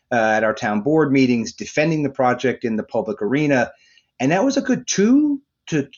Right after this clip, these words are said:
two and a half years where, you know, we would have calls every week and he wasn't getting paid. He was not getting paid for those two and a half years. And then finally, when we did the project, obviously he was in charge of the project and managing the project, and he was doing that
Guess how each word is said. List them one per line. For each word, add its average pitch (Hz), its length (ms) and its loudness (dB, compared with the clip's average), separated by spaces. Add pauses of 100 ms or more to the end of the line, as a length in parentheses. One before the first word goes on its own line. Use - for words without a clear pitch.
(100)
two 240 240 0
and 262 80 2
a - 20 2
half 160 400 -4
years 135 920 -2 (600)
where, 147 360 2
you 160 140 -4
know, 135 80 0
we 196 140 2
would 262 120 2
have 196 200 -2
calls - 420 0
every 185 420 2
week 165 520 -4 (1300)
and 123 100 -2
he 170 60 2
wasn't 208 200 0
getting 175 220 -4
paid. 170 180 -6 (600)
He - 100 -6
was 143 140 -2
not 170 180 0
getting 185 220 -2
paid 170 200 -4
for 165 80 -12
those 151 140 -4
two 160 140 -4
and 151 80 -6
a 139 40 -4
half 143 220 -4
years. 175 540 -2 (380)
And 143 180 4
then 143 220 4
finally, 160 420 2
when 139 220 4
we 131 100 6
did 139 180 2
the 117 80 -2
project, 214 440 2
obviously 117 500 -2
he 127 100 2
was 117 200 -2
in 104 80 -4
charge 104 260 0
of 87 60 -16
the 95 60 -14
project 185 460 2
and 117 80 -4
managing 110 380 -4
the 98 60 -6
project, 165 520 2
and 120 120 0
he 123 80 0
was 117 140 -2
doing 123 260 0
that 107 280 -4